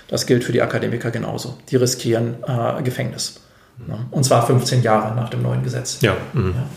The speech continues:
Speaker 1: Und das, die, die dr-, dritte Gruppe ist, das sind diejenigen, die auf dem Land wohnen, sag ich mal. Die sind generell desinteressiert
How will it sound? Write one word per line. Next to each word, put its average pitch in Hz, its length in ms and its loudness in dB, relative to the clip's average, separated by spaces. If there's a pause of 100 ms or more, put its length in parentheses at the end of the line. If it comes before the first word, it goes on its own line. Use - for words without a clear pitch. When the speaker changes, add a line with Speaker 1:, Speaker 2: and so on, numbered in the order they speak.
(320)
Speaker 1:
Und 127 140 4
das, 135 340 2
die, 127 200 2
die 127 140 0
dr-, 240 380 2
dritte 220 280 2
Gruppe 156 300 0
ist, - 540 0
das 143 180 0
sind 156 180 -2
diejenigen, 151 380 0
die 147 80 -2
auf 139 80 -4
dem 143 80 -2
Land 127 360 -2
wohnen, 104 260 -8
sag 104 200 -12
ich 131 140 -16
mal. 123 240 -14 (480)
Die 143 80 0
sind 156 160 2
generell 156 560 6
desinteressiert 214 920 0